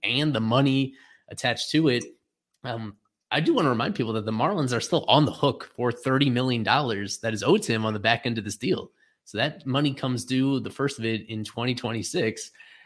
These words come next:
That'll be pretty interesting when he is one of the highest earning players on the Marlins payroll, uh, in a few years, uh, when they're finally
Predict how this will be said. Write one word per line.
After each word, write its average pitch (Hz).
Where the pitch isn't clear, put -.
That'll 117
be 147
pretty 143
interesting 120
when 104
he 123
is 113
one 117
of 120
the 104
highest 117
earning 113
players 107
on 101
the 101
Marlins 107
payroll, 127
uh, 90
in 117
a 101
few 110
years, 101
uh, 110
when 120
they're 107
finally 113